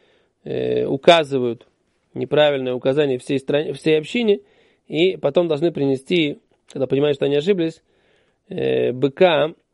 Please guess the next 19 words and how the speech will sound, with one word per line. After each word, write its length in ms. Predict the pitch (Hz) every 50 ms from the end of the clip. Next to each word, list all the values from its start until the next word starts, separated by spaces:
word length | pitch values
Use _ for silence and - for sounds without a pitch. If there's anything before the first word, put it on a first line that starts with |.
| _ _ _
за 540 | 123 120 117 131 147 147 151 151 156 - _
ск-, 360 | - - - - - - - -
сокрытие, 680 | - - - 165 - - 160 180 190 175 - 165 151
так 120 | 147 143 131
сказать, 280 | - - 143 139 - -
какой-то 340 | - 135 139 143 135 - 143
вещи, 420 | 139 135 127 120 - - - - - _
которая 360 | - 151 147 139 131 143 135 131
от 80 | -
них 160 | 165 160 139
ск-, 220 | - - - 143 143
сокрылась. 520 | - - 156 - - 165 156 135 127 - - - _ _ _ _ _ _ - _ _ _ _ _ _ - - - - - - - - - - _ - -
Там 120 | - 254
написано, 320 | 254 185 254 285 254 226 185
«В 60 | 165
сомку 400 | - - 233 247 233 190 214 202
зимсны 360 | 170 151 196 233 208 - 196
эйдес 460 | 185 165 175 208 214 196 185 170 - -
еде», 380 | 156 156 165 165 143 - -